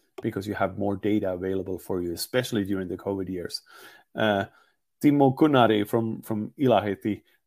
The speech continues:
uh, one of the biggest papers in Finland, told us on, on Habs Unminded before the season started that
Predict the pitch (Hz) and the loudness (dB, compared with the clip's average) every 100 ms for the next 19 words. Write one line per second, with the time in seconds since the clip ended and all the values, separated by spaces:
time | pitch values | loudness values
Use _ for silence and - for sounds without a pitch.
0 | _ 101 95 95 101 98 95 110 107 98 | _ -4 -2 -2 -2 -4 -4 -2 -2 -4
1 | - 104 107 104 104 95 135 147 104 - | -2 -4 -2 -4 -4 -4 -2 0 -4 -2
2 | 101 98 98 - _ - 95 - 98 95 | -2 -2 -8 -18 _ -4 -2 -2 -4 -4
3 | 101 95 - - 120 127 120 101 101 98 | -4 -6 -8 -2 0 4 4 4 2 0
4 | 90 - - _ - - 104 92 - 95 | -2 -10 -20 _ -6 0 0 -2 -6 -8
5 | 92 - 101 107 101 101 95 95 | -8 -2 0 0 -2 -2 -4 -4